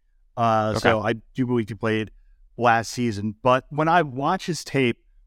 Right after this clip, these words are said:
Speaker 1: he played some edge, he played some safety, he played some slot corner. There were times when he was a wide receiver. There were times when he was a quarterback. So he's a guy who I think they need to figure out what his role is going to be. And again, another dude who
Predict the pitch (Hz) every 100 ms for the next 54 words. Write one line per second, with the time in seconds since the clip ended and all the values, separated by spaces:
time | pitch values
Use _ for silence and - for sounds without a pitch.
0 | _ _ - _ - 135 - 143 123 98
1 | 95 - 110 135 175 - - _ _ _
2 | _ - - 113 110 104 - 85 - -
3 | 127 113 147 143 - _ _ _ - 117
4 | 107 101 - 80 - - 107 127 - -
5 | 131 131 139 - _ _ - 120 120 120
6 | 120 104 110 104 87 95 92 98 - 151
7 | 156 151 104 101 110 98 95 95 - -
8 | 143 139 123 113 110 95 - - - 170
9 | - - 220 277 330 247 220 202 202 160
10 | 160 - 175 156 156 143 135 135 127 131
11 | - - 131 131 123 120 113 95 107 123
12 | 104 117 98 90 107 110 131 131 131 135
13 | 131 123 123 131 120 120 135 117 110 139
14 | 156 143 139 135 117 117 120